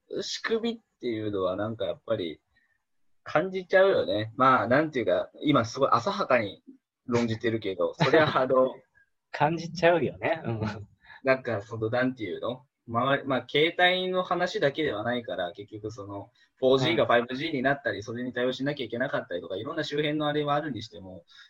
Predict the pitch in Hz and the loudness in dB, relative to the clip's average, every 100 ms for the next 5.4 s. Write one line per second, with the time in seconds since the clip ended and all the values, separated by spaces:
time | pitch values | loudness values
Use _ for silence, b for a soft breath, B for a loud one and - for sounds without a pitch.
0 | _ 143 160 240 233 240 240 - - - | _ 0 2 0 0 0 0 -4 -10 -10
1 | - 147 117 110 104 101 _ - - - | -6 -4 -2 -2 -4 -8 _ -18 -14 -8
2 | 117 117 110 117 131 135 160 165 120 101 | -4 -2 -2 -4 -6 0 0 2 0 0
3 | 98 - 113 127 131 - - 92 85 - | -4 -6 -4 -2 -2 -4 -6 -8 -4 -2
4 | 135 147 147 160 147 104 95 92 87 87 | 0 2 2 2 0 0 -8 -8 -10 -12
5 | - 101 85 | -6 -6 -6